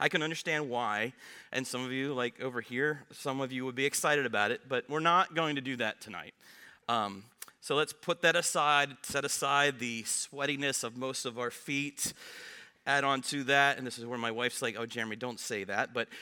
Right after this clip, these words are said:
the fungi or athlete's feet that some of us battle with. Um, the que-, <laughs> the question to ask is, is this foot washing really what Jesus wants us to get from this text? Or do we have a greater need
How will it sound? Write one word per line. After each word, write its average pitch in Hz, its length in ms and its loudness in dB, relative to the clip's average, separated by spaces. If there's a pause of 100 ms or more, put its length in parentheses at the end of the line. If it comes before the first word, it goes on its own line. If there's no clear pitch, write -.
(200)
the 135 100 0
fungi 147 680 6
or 123 240 0
athlete's 139 640 4
feet 151 340 0
that 143 140 0
some 147 180 0
of 135 160 0
us 135 180 2
battle 143 460 4
with. - 880 2 (340)
Um, 123 420 4 (500)
the 151 100 0
que-, - 380 4 (120)
<laughs> - 0 -
the 170 180 -2
question 247 480 4
to 175 60 8
ask 151 400 8
is, 139 200 -4 (360)
is 170 240 4
this 247 240 4
foot - 440 0
washing 139 440 0
really 156 400 2
what 147 200 0
Jesus 131 380 -4
wants 123 300 -2
us 110 180 -2
to 117 120 -8
get 110 300 -6
from 95 140 -12
this 90 180 -12
text? - 520 -16 (1300)
Or 156 180 0
do 160 160 -2
we 226 140 0
have 190 260 -2
a 151 120 -4
greater 127 520 -6
need 98 400 -18